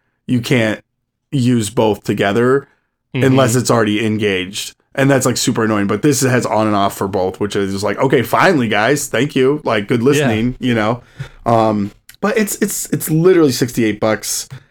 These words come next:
Speaker 1: That is, I, to me,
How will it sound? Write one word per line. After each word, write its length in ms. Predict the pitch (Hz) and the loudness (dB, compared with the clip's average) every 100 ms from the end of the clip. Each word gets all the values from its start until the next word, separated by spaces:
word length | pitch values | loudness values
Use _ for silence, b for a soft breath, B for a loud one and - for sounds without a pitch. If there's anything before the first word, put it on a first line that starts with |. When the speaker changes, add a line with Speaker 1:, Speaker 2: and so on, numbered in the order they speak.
| B B _ _ | B B _ _
Speaker 1:
That 360 | 120 139 143 139 | 0 4 4 4
is, 580 | 131 123 113 - - - - - _ _ _ _ _ _ | 2 4 0 -4 -8 -8 -10 -14 _ _ _ _ _ _
I, 120 | 117 | -2
to 160 | - 139 | 0 0
me, 440 | 127 131 127 127 | 2 4 2 0